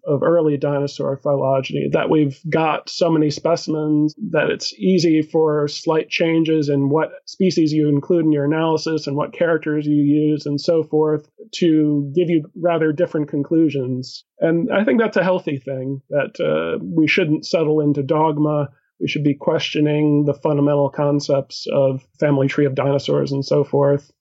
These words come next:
I don't have a horse in that race. I don't particularly care, but I watch it because it's important. Everything we do in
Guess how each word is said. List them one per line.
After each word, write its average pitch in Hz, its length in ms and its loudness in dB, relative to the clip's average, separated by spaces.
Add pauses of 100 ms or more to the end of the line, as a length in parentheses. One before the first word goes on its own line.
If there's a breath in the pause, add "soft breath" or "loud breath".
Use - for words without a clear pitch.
(120)
I 190 80 2
don't 190 140 2
have 180 120 -2
a 156 60 -2
horse 175 280 0
in 175 60 -12
that 165 200 -10
race. 160 440 -6
I 143 60 -6
don't 139 200 -8
particularly 147 460 -16 (200)
care, 180 440 2 (440 soft breath)
but 160 280 0
I 147 400 0
watch 156 460 0
it 190 180 -4
because 160 320 0
it's 143 120 -10
important. 151 600 0
Everything 151 340 0
we 143 140 2
do 151 540 2
in 139 800 0